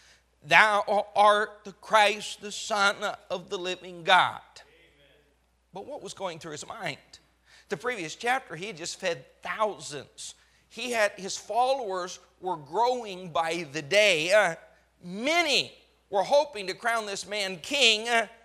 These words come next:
and then as soon as Peter says, "Thou art the Christ, you're divine,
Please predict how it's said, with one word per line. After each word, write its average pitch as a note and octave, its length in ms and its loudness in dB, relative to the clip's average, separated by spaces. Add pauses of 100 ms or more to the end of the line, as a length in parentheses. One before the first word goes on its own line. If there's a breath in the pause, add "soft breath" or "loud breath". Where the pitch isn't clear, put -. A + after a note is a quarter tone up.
(640)
and G#3 280 -4
then D4 400 -2
as A3 360 -2
soon D4+ 420 -10
as G#3+ 160 -10
Peter B3 360 -6
says, A#3 560 -2 (300 loud breath)
"Thou E3+ 120 2
art - 180 -2
the - 60 -18
Christ, G#3 460 2 (640)
you're B3 240 -4
divine, G3 1000 0